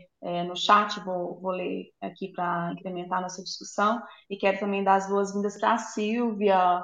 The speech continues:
uma presença internacional aqui com a gente. Seja muito bem-vinda, viu, Silvia?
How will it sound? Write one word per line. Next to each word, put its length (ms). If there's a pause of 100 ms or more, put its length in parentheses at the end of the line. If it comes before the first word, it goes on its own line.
(160)
uma 200
presença 440
internacional 600
aqui 200
com 60
a 80
gente. 280
Seja 160
muito 200
bem-vinda, 460
viu, 160
Silvia? 500